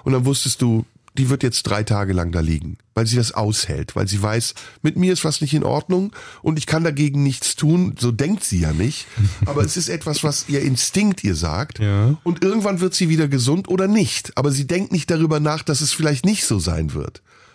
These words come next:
Speaker 1: so wie wir,
Speaker 2: Ja.
Speaker 1: wenn wir über Krebs nachdenken.
Speaker 2: Ja,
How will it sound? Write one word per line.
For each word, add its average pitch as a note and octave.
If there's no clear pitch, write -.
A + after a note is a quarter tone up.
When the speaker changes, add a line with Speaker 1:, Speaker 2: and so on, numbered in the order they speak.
Speaker 1:
so D3
wie D3+
wir, B2
Speaker 2:
Ja. A2
Speaker 1:
wenn G#2
wir C#3
über C3
Krebs C#3
nachdenken. D#2
Speaker 2:
Ja, G#2+